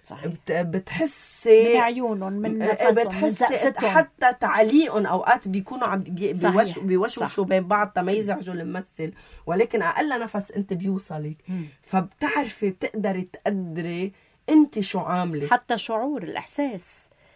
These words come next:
Speaker 2: كله
Speaker 1: حتى لو ما
Speaker 2: بيوصل.
Speaker 1: عملوا شيء، هن وعم تنفسوا إحساسك بيقدر يعرف إذا، إذا في شيء سلبي أو في شيء
Speaker 2: مليون
Speaker 1: إيجابي.
Speaker 2: بالمية. فهيدا الشيء ما فيك تلاقيه ولا بأي محل تاني.
Speaker 1: مم.
Speaker 2: يمكن هيدا كمان ب-، بيلعب.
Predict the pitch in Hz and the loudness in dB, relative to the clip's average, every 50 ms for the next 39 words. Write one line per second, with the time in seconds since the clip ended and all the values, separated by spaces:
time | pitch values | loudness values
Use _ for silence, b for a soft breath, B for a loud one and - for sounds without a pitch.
0 | b b b 311 311 339 370 339 320 294 - 277 285 - - - 302 339 330 320 | b b b 0 4 4 4 6 8 8 10 10 10 10 10 8 8 8 6 6
1 | 311 277 - - - 240 220 214 233 254 294 311 - b b b b b - 277 | 6 4 4 0 -6 -4 -4 -4 -2 -2 -4 -4 -4 b b b b b 0 2
2 | 302 320 294 277 262 226 - 277 269 - 254 - - 247 - - - - - - | 2 4 4 2 0 0 -4 -6 -4 -4 -6 -6 -6 -8 -6 -6 -8 -8 -10 -6
3 | - 311 320 302 285 285 - - 214 214 226 240 254 277 - 240 202 196 262 262 | 0 2 4 4 4 2 -4 -8 -6 -6 -4 -4 -6 -6 -6 -8 -8 -2 -2 -2
4 | 202 196 220 226 220 233 247 233 220 196 175 175 170 170 160 - - - - 180 | -2 -2 -4 -4 -2 0 2 2 2 2 0 -2 -2 -4 -6 -8 -12 -14 -12 -10
5 | - 190 185 175 165 156 165 - b b b b b b b - 185 180 208 196 | -6 -4 -2 0 0 -2 -2 -6 b b b b b b b -8 -4 -2 -2 -4
6 | - - 240 - - 262 214 - - 269 247 247 233 208 214 214 220 127 - 185 | -4 -4 -10 -8 -8 -8 -8 -4 0 0 0 0 0 2 2 2 2 2 -2 -4
7 | - - 190 - - - 175 180 196 196 202 202 208 202 226 269 311 294 - 233 | -6 -8 -12 -10 -8 -6 -2 0 2 2 2 2 0 0 0 0 0 2 4 4
8 | 226 - 220 226 240 - - 196 185 180 - 208 214 285 320 294 285 269 247 - | 4 4 2 0 -4 -2 0 0 -2 0 -4 -4 -2 -2 -2 0 0 0 -2 -2
9 | - - - 247 262 247 247 277 311 320 311 - - 262 208 - 220 196 - - | -8 -10 -8 -8 -8 -6 -4 -2 -2 -2 -2 -6 -12 -14 -6 -4 -4 -4 -4 -6
10 | 151 - - 208 190 190 208 208 196 190 - - 185 175 160 147 151 151 - - | -8 -6 -4 -4 -2 -2 0 0 -2 -4 -2 -6 -4 -4 -4 -4 -6 -8 -10 -12
11 | 160 156 156 - - 156 156 151 147 143 151 190 214 208 208 202 226 226 214 233 | -12 -12 -12 -10 -8 -6 -4 -4 -4 -4 -4 -4 -6 -6 -4 -4 -4 -4 -4 -4
12 | 240 226 196 196 190 - - 165 175 180 185 185 180 165 156 156 151 143 143 175 | -4 0 0 0 -2 0 -4 -6 -4 -2 -4 -2 -2 -2 -4 -4 -6 -8 -8 -4
13 | 143 147 139 139 139 165 190 202 202 180 - 151 147 147 | -4 -4 -4 -4 -4 -2 -2 0 0 0 -2 -2 -6 -6